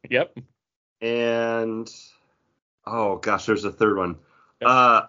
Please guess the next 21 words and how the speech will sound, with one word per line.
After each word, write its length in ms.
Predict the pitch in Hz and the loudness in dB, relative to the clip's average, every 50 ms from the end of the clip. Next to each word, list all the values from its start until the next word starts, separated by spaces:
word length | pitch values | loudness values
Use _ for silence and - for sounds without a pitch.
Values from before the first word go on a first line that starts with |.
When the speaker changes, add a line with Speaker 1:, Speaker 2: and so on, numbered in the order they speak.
| _ _ - | _ _ -14
Speaker 1:
There's 180 | 117 113 - - | -14 -12 -8 -6
one 140 | 131 131 | -6 -4
more. 220 | 131 123 113 101 - _ _ _ _ _ _ _ _ _ _ _ | -4 -4 -6 -6 -8 _ _ _ _ _ _ _ _ _ _ _
Speaker 2:
Sneak 380 | - - - 135 139 143 143 | -20 -14 -4 -2 -2 -2 0
King, 480 | - 147 139 139 135 135 135 139 139 - | 0 0 2 2 0 -2 -4 -8 -10 -12
Pocket 280 | - - 127 127 - - | -10 -10 -8 -8 -8 -8
Bike 200 | 123 117 113 117 - _ _ | -6 -6 -6 -8 -12 _ _
Racer. 760 | - 101 101 101 104 - - 104 101 101 101 101 104 110 - _ _ _ _ _ _ | -14 -12 -12 -12 -14 -14 -10 -10 -8 -8 -8 -10 -12 -14 -18 _ _ _ _ _ _
Speaker 1:
All 200 | 113 120 139 143 | -2 -2 0 0
released 340 | 135 135 127 135 131 131 - | -2 -2 -2 -4 -4 -6 -8
in 80 | 120 110 | -12 -12
two 140 | - 120 | -10 -6
thousand 260 | 110 117 110 101 104 - | -4 -4 -4 -4 -8 -8
six 220 | - 113 104 - | -8 -8 -8 -6
for 160 | - - 107 | -8 -8 -6
the 100 | 104 104 | -6 -6
Xbox. 520 | 98 90 - - - 92 95 - - - - | -6 -8 -8 -6 -6 -6 -4 -6 -6 -2 2
Speaker 2:
For 180 | 113 127 131 | 4 4 4
the 80 | 135 117 | 4 2
Xbox. 1040 | 95 104 104 - - - - 101 95 92 95 - - - - - - - - - - _ _ _ _ _ _ _ _ _ 92 | 2 0 0 -2 -4 0 2 4 4 4 2 -2 -6 -12 -16 -16 -16 -16 -18 -20 -20 _ _ _ _ _ _ _ _ _ -4
I, 140 | 95 95 | -4 -4